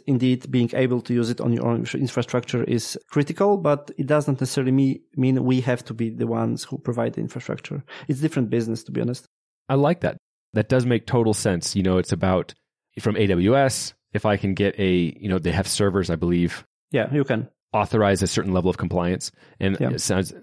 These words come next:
Speaker 2: the same thing exists in Poland. So, uh, that does make sense. And if I can host it myself.
Speaker 1: That's good enough. That, that, that we say, "Hey, you can take it, you can deploy it wherever you want, including your own,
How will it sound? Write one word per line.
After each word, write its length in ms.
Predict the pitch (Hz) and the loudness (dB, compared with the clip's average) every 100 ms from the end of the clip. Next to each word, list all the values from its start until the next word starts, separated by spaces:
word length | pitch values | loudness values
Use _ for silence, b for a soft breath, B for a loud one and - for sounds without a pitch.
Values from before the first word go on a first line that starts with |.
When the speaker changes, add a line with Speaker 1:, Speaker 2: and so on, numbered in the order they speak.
| - | -2
Speaker 2:
the 120 | 98 | 0
same 220 | 101 92 | 2 0
thing 260 | 95 90 90 | 0 0 -2
exists 380 | 107 85 87 - | -4 -2 -2 -4
in 80 | 85 | -2
Poland. 400 | 120 110 104 - _ _ _ | 2 2 0 -4 _ _ _
So, 280 | - 90 80 - | -2 0 0 -4
uh, 100 | 92 | -4
that 200 | - 110 | 0 0
does 200 | 104 110 | 2 2
make 180 | 98 101 | 4 2
sense. 200 | - 92 | 0 0
And 80 | 104 | 0
if 100 | 98 | 2
I 80 | 104 | 0
can 140 | 104 | 0
host 420 | 87 - 117 - | -2 0 0 0
it 100 | - | -4
myself. 560 | 95 85 - 76 - - _ _ _ | -2 -2 -2 -4 -6 -16 _ _ _
Speaker 1:
That's 300 | 156 170 160 | 0 0 0
good 180 | - 170 | 0 2
enough. 420 | 143 131 110 - 135 165 320 | 4 2 0 -6 -18 -10 -2
That, 260 | 139 143 | 0 2
that, 380 | 147 - 135 131 | 0 -2 -2 0
that 220 | 143 127 | 0 0
we 120 | 160 | 0
say, 320 | 151 147 135 131 | 2 2 2 2
"Hey, 220 | 147 127 | 0 0
you 200 | 127 139 | 0 -2
can 160 | 151 | 0
take 300 | 135 151 143 | 0 0 0
it, 120 | 139 - | -4 -4
you 80 | |
can 220 | 127 139 127 | -2 0 2
deploy 380 | 127 147 131 | 0 2 2
it 180 | 123 - - - | 2 -2 -16 -2
wherever 400 | 135 131 123 123 | 2 2 4 2
you 140 | 120 | 4
want, 340 | 117 117 117 - | 2 2 -2 -2
including 440 | 135 - 120 127 | -2 0 0 0
your 240 | 135 131 131 | 2 2 4
own, 400 | 127 123 - | 2 2 -2